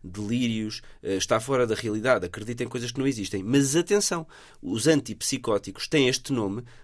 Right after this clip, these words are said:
porque historicamente foram desenhados assim. Mas hoje em dia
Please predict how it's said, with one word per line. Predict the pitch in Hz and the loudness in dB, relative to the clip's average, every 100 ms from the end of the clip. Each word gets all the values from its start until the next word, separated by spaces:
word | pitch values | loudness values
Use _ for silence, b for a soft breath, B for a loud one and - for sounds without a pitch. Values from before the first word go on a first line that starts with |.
| - | -12
porque | - 170 - - - - | -2 -2 -2 -10 -8 -4
historicamente | - 185 175 - 170 180 180 | 2 4 4 4 2 2 0
foram | - 180 | -2 -2
desenhados | 165 156 170 165 165 | -2 -2 0 0 -4
assim. | 165 165 139 b - | -4 -4 -6 b -2
Mas | 123 175 | 2 4
hoje | 214 | 4
em | 185 | 2
dia | 131 104 113 | 0 -2 -4